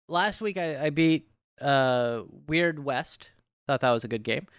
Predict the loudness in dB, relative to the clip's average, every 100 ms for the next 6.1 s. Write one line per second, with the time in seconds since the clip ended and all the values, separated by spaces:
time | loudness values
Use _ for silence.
0 | -20 -20 -8 0 0 0 -2 -2 0 0
1 | 0 -4 -4 -8 _ -18 -8 -4 0 0
2 | -2 0 0 2 0 2 -2 -2 -6 -16
3 | -18 _ _ _ _ _ _ _ -4 -2
4 | 0 -2 -2 0 0 0 0 -2 -4 -4
5 | 2 4 4 2 2 2 0 0 0 -2